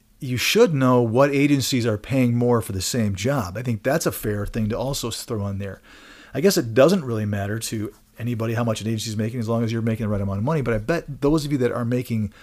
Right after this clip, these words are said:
less than people literally working right next to you in the exact same role for the exact same position that were hired by a different company may feel differently, because if they're, uh, maybe they're happier if they're, <laughs> if you're not paying attention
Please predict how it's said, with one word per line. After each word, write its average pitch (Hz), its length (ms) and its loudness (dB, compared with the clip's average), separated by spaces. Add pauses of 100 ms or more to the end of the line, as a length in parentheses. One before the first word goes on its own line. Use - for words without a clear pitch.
(300)
less 131 340 2
than 135 120 -2
people 120 280 -2
literally 151 280 4
working 127 340 0
right 117 240 0
next 120 320 -2
to 110 80 -4
you 92 240 -4 (840)
in 120 60 -4
the 113 80 0
exact 120 380 2
same 156 260 2
role 117 300 6
for - 100 -8
the 101 80 -6
exact 98 380 -2
same 165 160 -2
position 127 320 0
that 117 80 -2
were 113 80 -2
hired 127 260 0
by 107 140 2
a 104 100 -2
different 127 380 -4
company 107 560 0 (640)
may 131 200 2
feel 117 200 2
differently, 107 560 0
because 104 520 -6 (480)
if 117 160 -10
they're, 117 280 -2
uh, 120 160 0
maybe 131 200 -2
they're 113 120 4
happier 101 440 -2
if 104 60 -8
they're, 110 140 -4
<laughs> - 0 -
if 95 240 -4
you're 139 100 6
not 123 260 2
paying 127 200 0
attention 113 480 -2